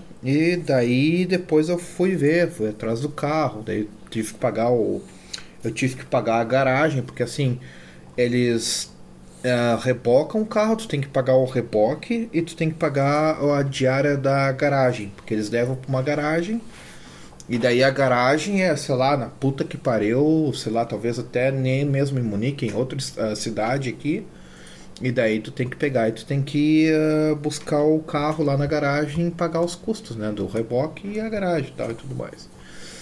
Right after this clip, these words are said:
Enfim, daí depois o que é o engraçado é o que é o seguinte: o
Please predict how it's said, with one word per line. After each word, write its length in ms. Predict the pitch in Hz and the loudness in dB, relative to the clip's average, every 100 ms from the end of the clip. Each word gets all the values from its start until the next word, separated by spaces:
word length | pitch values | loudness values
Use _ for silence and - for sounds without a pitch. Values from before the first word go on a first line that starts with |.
| - - - - - | -16 -14 -14 -8 -2
Enfim, 360 | 202 135 113 - - - - - | 0 0 -4 -8 -18 -20 -18 0
daí 260 | 135 147 | 4 6
depois 400 | 175 180 196 196 | 4 2 2 2
o 80 | 190 | -2
que 120 | 190 185 | -2 0
é 40 | |
o 100 | 180 | 2
engraçado 580 | 180 170 160 - 180 185 | 2 0 0 0 0 0
é 40 | |
o 20 | |
que 60 | 180 | -2
é 40 | |
o 20 | - | -4
seguinte: 640 | - 185 185 185 - - - - - - - - - - - - - | -4 0 2 2 2 -6 -12 -20 -20 -20 -20 -20 -20 -20 -18 -8 0
o 540 | 113 117 113 113 113 | 2 4 4 4 2